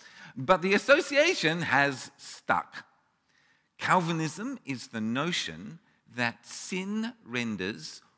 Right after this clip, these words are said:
all human beings completely incapable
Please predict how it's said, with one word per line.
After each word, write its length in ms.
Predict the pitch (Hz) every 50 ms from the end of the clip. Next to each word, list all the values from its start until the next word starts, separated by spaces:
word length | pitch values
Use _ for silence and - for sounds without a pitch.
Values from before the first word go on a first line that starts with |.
| _ _ _
all 340 | - 147 151 160 175 190 196
human 480 | 185 - - - 180 156 143 135 123 107
beings 680 | 87 87 80 78 73 71 - - _ - - - - - _ _ _ _ _ _
completely 1040 | - 143 131 120 - - - - - 196 220 269 247 - - - 233 254 254 220 -
incapable 960 | - 156 147 147 127 - - - 131 131 - - 117 107 123 156 202 247 -